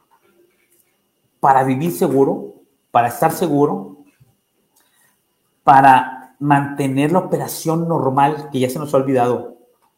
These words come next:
de una empresa en este país? ¿Sí? ¿Cómo yo hago esto?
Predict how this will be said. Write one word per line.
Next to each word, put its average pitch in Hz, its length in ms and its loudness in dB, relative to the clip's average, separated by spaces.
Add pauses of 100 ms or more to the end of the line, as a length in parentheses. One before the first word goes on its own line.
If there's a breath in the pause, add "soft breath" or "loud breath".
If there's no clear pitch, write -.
(180)
de 123 120 -2
una 120 140 -2
empresa 120 600 -6 (1900)
en 139 200 4
este 143 200 2
país? - 460 -10 (760)
¿Sí? 147 300 -6
¿Cómo 202 360 4
yo 190 240 4
hago 165 380 4
esto? - 540 -2